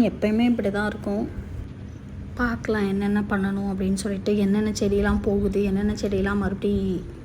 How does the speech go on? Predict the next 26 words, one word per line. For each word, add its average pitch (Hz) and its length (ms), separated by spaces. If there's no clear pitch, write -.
நல்லா 196 220
வருது 185 300
அப்படின்னு. 185 320
மழை 277 240
பொறுத்த 240 320
வரைக்கும் 214 420
கொஞ்சமா 269 500
பெஞ்சா 208 340
செடிங்க 226 340
நல்லா 202 300
வளரும் 185 340
மழைக்கு. 180 360
ஆனா 214 160
அதுவே 226 320
அதி-, 214 220
அந்த 214 200
அளவுக்கு 247 420
அதிகமானால் 208 580
அமிர்தமும் 202 520
நஞ்சுன்னு 190 380
சொல்லுவாங்களா, 190 460
அந்த 180 200
மாதிரி 185 260
கணக்கு 190 320
தான். 190 120
எதுவுமே 254 340